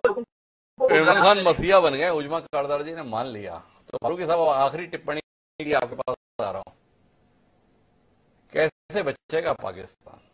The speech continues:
Speaker 2: कैसे उभरेगा पाकिस्तान, ये सवाल जहन में आता है। जिस तरीके का संघर्ष टेढ़ा हुआ है, इमरान खान की तो मांग एक ही है ना, चुनाव करा लो।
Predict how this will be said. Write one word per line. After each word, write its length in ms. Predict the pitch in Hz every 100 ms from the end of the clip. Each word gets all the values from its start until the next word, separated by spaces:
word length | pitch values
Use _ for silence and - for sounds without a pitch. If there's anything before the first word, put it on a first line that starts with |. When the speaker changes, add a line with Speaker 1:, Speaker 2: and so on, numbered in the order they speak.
| _ _ -
Speaker 2:
कैसे 160 | 131
उभरेगा 840 | 135 107 - _ _ _ _ 131 127
पाकिस्तान, 680 | 95 - - - _ - 120
ये 60 |
सवाल 280 | 123 120 147
जहन 140 | 120 117
में 120 | 117
आता 140 | 107
है। 140 | - _ _ 120
जिस 200 | 131 143
तरीके 180 | 127
का 100 | 135
संघर्ष 440 | 131 135 135 151 -
टेढ़ा 160 | 120
हुआ 140 | 120 104 _ _ _ -
है, 40 |
इमरान 280 | 92 - 226
खान 160 | 226 240
की 100 | 247
तो 100 | 233
मांग 260 | 160 214
एक 160 | 190 160 -
ही 140 | 247 190
है 80 |
ना, 300 | 110 160 165 - _ _ _ _ _ _ -
चुनाव 240 | 165 185
करा 200 | 135 110
लो। 160 | 131